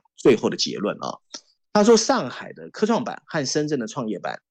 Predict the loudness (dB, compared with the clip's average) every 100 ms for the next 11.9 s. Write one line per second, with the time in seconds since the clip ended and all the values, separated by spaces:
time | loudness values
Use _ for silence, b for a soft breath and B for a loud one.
0 | _ _ 0 4 6 6 4 0 0 0
1 | 0 0 -2 -2 -2 0 0 0 -4 -4
2 | -4 -4 -6 -4 -4 -4 -8 -8 -10 -10
3 | _ _ _ 4 4 4 4 6 6 2
4 | -4 -2 -2 -2 -4 -6 -10 _ 0 0
5 | 0 -6 -10 -10 -12 _ _ _ 4 8
6 | 10 10 8 4 0 0 0 0 -2 -4
7 | -4 -8 -4 -4 -4 -4 -2 -2 _ _
8 | 4 6 6 6 6 4 4 2 0 -2
9 | -6 -6 -4 -4 -4 -6 -12 _ _ 4
10 | 6 6 6 4 0 0 0 -2 -4 -10
11 | -6 -6 -4 -4 -6 -6 -12 -14 -18